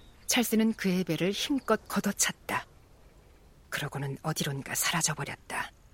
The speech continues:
애덤은 한참 뒤에야 정신을 차렸다. 가슴이 아파서 숨도 쉬기 힘들었다.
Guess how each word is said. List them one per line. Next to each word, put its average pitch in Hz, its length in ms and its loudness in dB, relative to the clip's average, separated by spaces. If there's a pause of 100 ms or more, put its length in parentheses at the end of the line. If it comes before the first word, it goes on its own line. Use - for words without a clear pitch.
(3500)
애덤은 208 360 6
한참 277 500 4
뒤에야 180 500 4
정신을 175 460 2
차렸다. - 640 -4 (1200)
가슴이 180 380 4
아파서 156 580 0
숨도 220 400 2
쉬기 - 240 0
힘들었다. - 760 -2